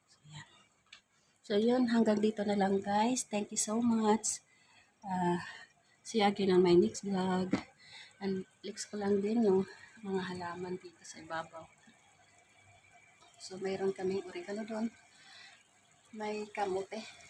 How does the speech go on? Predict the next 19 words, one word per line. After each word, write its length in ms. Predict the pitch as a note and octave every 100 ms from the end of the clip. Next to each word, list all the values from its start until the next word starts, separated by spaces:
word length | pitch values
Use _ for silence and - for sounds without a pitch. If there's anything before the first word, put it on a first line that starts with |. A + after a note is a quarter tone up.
| - - - A#3+ A3+ -
<laughs> 840 | F4 - - - - - - -
Pero 220 | A#3+ A#3+
may 160 | A#3 A3+
nakahiwalay 720 | A3 G#3+ G#3 G3 F3+ F3+ E3+
din 160 | F3+ E3+
ditong 320 | E3 F3 D#3+
dalawa. 400 | C#3 C#3 C#3 - - - -
Ay, 240 | F#3+ F#3+
yung 160 | F#3 F3+ - - - - - -
isa, 240 | - D#3 D#3 - - -
inaantayan 560 | F#3 - F3 E3+ E3 E3
ng 100 | D#3
mga 180 | D3 D3
itlog. 260 | - C3+ C3
Ayun. 240 | C#3 C3+ B2 - - - _ _ _ _ _ -
So, 400 | - E3 D3+ D3 - _
buntis 320 | - - E3 E3
yan 160 | D#3
siya. 240 | D3+ -